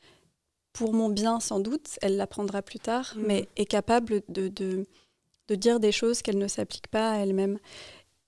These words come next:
Speaker 1: Et, euh, j'ai l'impression que, euh, pour nous, euh, les filles, les fils d'immigrés, mais même,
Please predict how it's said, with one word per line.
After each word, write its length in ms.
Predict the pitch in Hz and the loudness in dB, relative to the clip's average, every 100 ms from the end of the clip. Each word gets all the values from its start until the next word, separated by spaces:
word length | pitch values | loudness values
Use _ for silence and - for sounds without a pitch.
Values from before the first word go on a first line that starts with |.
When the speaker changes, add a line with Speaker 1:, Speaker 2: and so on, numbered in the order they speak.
| - | -4
Speaker 1:
Et, 240 | 208 208 | 0 2
euh, 120 | 202 196 | 2 2
j'ai 120 | 208 | 2
l'impression 560 | 202 - 220 - 277 | 0 0 -2 0 0
que, 440 | 294 - 240 262 269 - | 0 0 2 2 0 -2
euh, 160 | 202 208 | -4 -4
pour 240 | - 208 208 | -8 -4 0
nous, 260 | 233 254 | 2 4
euh, 100 | 226 | 2
les 140 | 202 202 | 0 -2
filles, 460 | - 240 240 247 | -4 -4 0 0
les 160 | 233 214 | 0 -2
fils 220 | - 220 | -4 -6
d'immigrés, 460 | 208 208 208 - 247 | -2 -2 -2 0 0
mais 120 | 226 | 0
même, 280 | 202 214 220 | -2 -2 -4